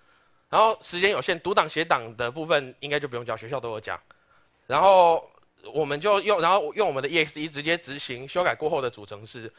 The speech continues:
这时候它查询到的练点数就是我们传入的I D。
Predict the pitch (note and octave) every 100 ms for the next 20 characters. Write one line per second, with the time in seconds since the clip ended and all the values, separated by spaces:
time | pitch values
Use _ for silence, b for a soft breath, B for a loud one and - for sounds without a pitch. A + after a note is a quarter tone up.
0 | b b - G#3+ G3+ F#3+ G3 D3 D3 C3
1 | C#3+ D#3 C#3 B2+ D3+ D3 A#2 B2 C#3 C#3+
2 | A#2 F#2+ - G#2 A#2+ G2+ F#2 G2 F#2+ F#2